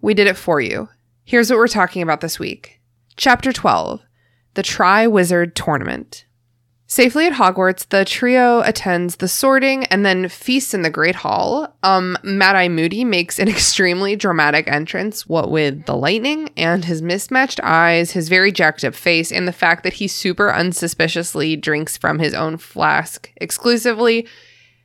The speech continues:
It's not suspicious. Don't worry about it. It won't come up again. Dumbledore announces the Triwizard Tournament, a contest that is held for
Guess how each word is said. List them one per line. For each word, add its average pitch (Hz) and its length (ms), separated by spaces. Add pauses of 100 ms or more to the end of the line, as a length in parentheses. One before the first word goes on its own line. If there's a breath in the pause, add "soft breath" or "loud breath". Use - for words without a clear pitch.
It's 190 200
not 196 180
suspicious. 190 640
Don't 170 220
worry 175 160
about 160 260
it. 156 160
It 175 120
won't 165 200
come 170 140
up - 160
again. 170 300 (360 soft breath)
Dumbledore 226 400
announces 208 480
the 175 100
Triwizard 220 800
Tournament, 147 540
a 196 80
contest 226 480
that 214 160
is 196 80
held 196 280
for 175 640